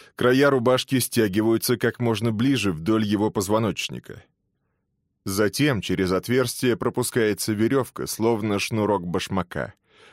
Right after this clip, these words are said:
и брезент на человеке зашнуровывают, словно башмак. Только его затягивают так, как никому и в голову не придет затягивать башмак. На тюремном жаргоне это именуется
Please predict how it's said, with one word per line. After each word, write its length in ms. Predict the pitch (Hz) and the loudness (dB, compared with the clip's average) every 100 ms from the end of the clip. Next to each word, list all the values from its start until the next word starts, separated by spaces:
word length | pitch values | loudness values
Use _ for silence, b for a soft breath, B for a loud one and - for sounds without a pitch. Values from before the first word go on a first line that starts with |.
| b | b
и 140 | 107 | 0
брезент 520 | 113 131 117 156 143 - | 2 2 2 2 0 -2
на 140 | 123 | -4
человеке 560 | - 117 117 120 117 110 | 0 2 2 0 0 0
зашнуровывают, 920 | 110 107 123 123 147 101 71 64 - | 0 -2 -2 0 0 -2 -4 -6 -6
словно 440 | - 117 101 107 | -2 0 0 -2
башмак. 640 | 98 104 - 87 - - _ B B B B B _ | -2 -2 -4 -8 -8 -16 _ B B B B B _
Только 260 | 117 120 | 0 2
его 220 | 123 117 120 | 2 4 2
затягивают 840 | 113 110 135 131 117 117 110 - | 2 2 0 2 2 2 0 0
так, 220 | 135 127 - | 0 0 -2
как 240 | - 92 | -6 -4
никому 420 | 113 98 113 123 131 | -4 -2 0 0 -2
и 200 | 123 120 | 0 -2
в 80 | |
голову 400 | 113 151 151 85 | 0 2 2 0
не 100 | 85 | 0
придет 400 | 82 92 92 123 | 0 0 2 0
затягивать 680 | 104 101 90 92 80 82 90 | 2 -2 0 -2 -2 -2 -4
башмак. 640 | 90 110 - 90 50 - - _ _ _ _ | -2 -4 -4 -8 -10 -16 -20 _ _ _ _
На 140 | 95 | -4
тюремном 520 | 98 139 160 151 135 123 | 0 2 4 4 2 2
жаргоне 680 | 120 117 127 139 135 131 - | 2 2 0 2 0 0 -2
это 280 | 104 107 | 0 0
именуется 920 | 101 101 107 107 98 - - 98 95 | 0 0 0 0 0 -2 0 0 0